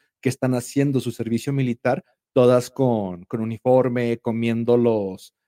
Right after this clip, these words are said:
la comida de, de soldados, así como que apuntando a las armas, subiéndose a tanques, pero lo que se descubrió fueron los batch, o sea, el autista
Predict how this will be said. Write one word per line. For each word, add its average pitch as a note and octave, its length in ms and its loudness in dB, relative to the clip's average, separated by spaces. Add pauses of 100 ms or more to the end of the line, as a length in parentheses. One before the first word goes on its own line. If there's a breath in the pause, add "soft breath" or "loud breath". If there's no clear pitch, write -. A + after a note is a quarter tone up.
la C3+ 200 4
comida B2 640 0
de, G#2 340 -4
de A2 120 0
soldados, A#2+ 1000 2
así G#2+ 400 -4
como B2 260 -6
que A#2 100 -6
apuntando A#2 360 -6
a G#2+ 40 -4
las G2 180 -10
armas, A#2 420 -4
subiéndose A2+ 400 -6
a - 20 -6
tanques, C3+ 480 -4 (280)
pero E3 180 8
lo D#3+ 100 4
que D#3+ 100 2
se E3 100 2
descubrió C#3+ 580 2 (140)
fueron C#3+ 260 0
los A#2 160 0
batch, C3 320 -2
o A#2+ 80 -6
sea, G#2+ 400 -4
el A2+ 200 -4
autista B2+ 520 -4